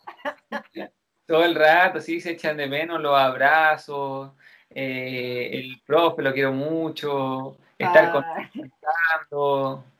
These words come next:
Speaker 2: tocando
Speaker 1: ¿Te lle-,
Speaker 2: instrumentos.
Speaker 1: te llevaban regalitos alguna vez? Yo me acuerdo cuando era chico, muy chico, le llevé una vez una manzana a una profe.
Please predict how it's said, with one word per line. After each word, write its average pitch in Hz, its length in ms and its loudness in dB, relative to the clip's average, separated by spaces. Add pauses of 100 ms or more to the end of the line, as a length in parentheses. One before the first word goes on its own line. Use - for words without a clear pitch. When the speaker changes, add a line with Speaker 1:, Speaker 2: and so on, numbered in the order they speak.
(260)
Speaker 2:
tocando 143 340 0
Speaker 1:
¿Te 139 40 -4
lle-, - 0 -
Speaker 2:
instrumentos. 147 420 -2
Speaker 1:
te 233 80 -2
llevaban 220 420 0
regalitos 202 640 -10
alguna 220 340 -12
vez? 247 240 -12
Yo 214 120 -16
me 196 320 -14
acuerdo 226 220 -8
cuando 185 180 -14
era 165 160 -8
chico, 208 340 -12
muy 240 200 -10
chico, 226 260 -12
le 175 120 -10
llevé 185 140 -10
una 208 140 -8
vez 226 120 -10
una 226 140 -12
manzana 196 420 -8
a 240 40 -6
una 220 140 -8
profe. 139 240 -20